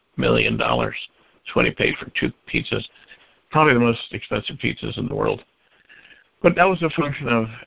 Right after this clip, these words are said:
had the guys hung on to his Bitcoin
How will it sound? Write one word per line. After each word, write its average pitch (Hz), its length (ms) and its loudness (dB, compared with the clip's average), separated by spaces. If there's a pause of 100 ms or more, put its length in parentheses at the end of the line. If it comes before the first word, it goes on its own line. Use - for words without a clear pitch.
(120)
had 160 380 2
the 143 60 -8
guys 131 240 4 (340)
hung 135 180 0
on 120 180 2
to 120 100 -2
his 107 100 0
Bitcoin 107 540 -2